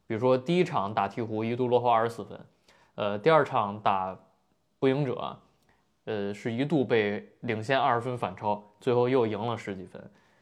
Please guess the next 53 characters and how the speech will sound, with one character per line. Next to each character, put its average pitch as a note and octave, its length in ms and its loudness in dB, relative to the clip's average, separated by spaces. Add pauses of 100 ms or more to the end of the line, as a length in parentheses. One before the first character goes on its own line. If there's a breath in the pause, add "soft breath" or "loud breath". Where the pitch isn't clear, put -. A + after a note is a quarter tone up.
(240 soft breath)
呃， A#2 180 -2
第 C#3+ 140 -2
三 E3+ 180 4
场 C3 180 4
打 A#2 140 6
老 A#2 180 6
鹰 B2 220 -2
是 A#2 180 -4
十 A#2+ 200 -2
五 A#2 80 2
分 G#2+ 160 -2
逆 G#2 100 -6
转， - 260 -14 (420)
第 C#3+ 120 -4
四 E3+ 180 0
场 G#2 480 2
打 G2 420 0
鹈 - 160 -2
鹕 A2 220 -4
又 C#3+ 200 4
是 A#2 120 -4
一 G#2 120 -2
个 G2+ 440 -6 (100)
接 C3 200 2
近 A2+ 220 -6
十 A2 200 -8
分 A#2 180 -4
球 G2 160 -8
的 G2 60 -10
逆 G2 140 -12
转， - 260 -16 (400 soft breath)
所 - 160 -2
以 C3 40 0
当 D#3 180 0
时 E3 100 2
大 D#3+ 80 4
家 D#3+ 100 4
会 D3 120 2
觉 A#2+ 100 0
得 B2 300 0 (880)
这 C3 140 2
个， A#2 160 2
这 C3+ 140 0
个 B2 100 4
球 B2+ 180 -2
队 C3 100 0
莫 B2+ 120 -4
兰 C3 100 -2
特 C#3 80 2
回 B2 140 0
来 B2 100 2
之 B2+ 120 -2
后， A#2+ 280 -4